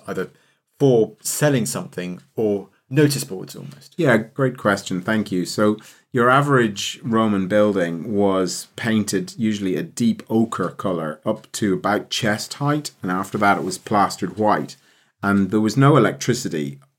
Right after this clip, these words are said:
Speaker 2: obviously, so shops could not advertise what they sold with a neon light or indeed any kind of electric light. So what they would do is they would actually paint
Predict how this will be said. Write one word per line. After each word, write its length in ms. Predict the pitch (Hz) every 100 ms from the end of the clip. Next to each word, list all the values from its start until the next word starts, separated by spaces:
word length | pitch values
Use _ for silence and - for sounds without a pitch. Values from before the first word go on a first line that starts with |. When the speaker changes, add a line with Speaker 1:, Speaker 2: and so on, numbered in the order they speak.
| -
Speaker 2:
obviously, 600 | 80 76 69 - 76 80
so 460 | - 104 98 98 -
shops 500 | - - 139 - -
could 160 | 117
not 220 | 107 107 85
advertise 760 | 98 95 92 107 98 90 87
what 320 | 101 95 92
they 140 | - 90
sold 640 | - 123 107 87 80 78
with 160 | 104 90
a 40 |
neon 500 | 92 98 101 92 90
light 380 | 92 113 135 135 - _ _ _ _
or 140 | 92 87
indeed 420 | 85 95 87 87
any 280 | 104 117 123
kind 260 | 101 92 90
of 80 |
electric 680 | 85 87 92 - - - - -
light. 380 | 92 85 78
So 440 | 69 - 104 95 95 - - _
what 180 | - 123
they 100 | 127
would 180 | 113 95
do 200 | 110 104
is 100 | 90
they 80 | 95
would 120 | 92
actually 500 | 101 - - 95 90 90
paint 600 | - - 139 92 92 -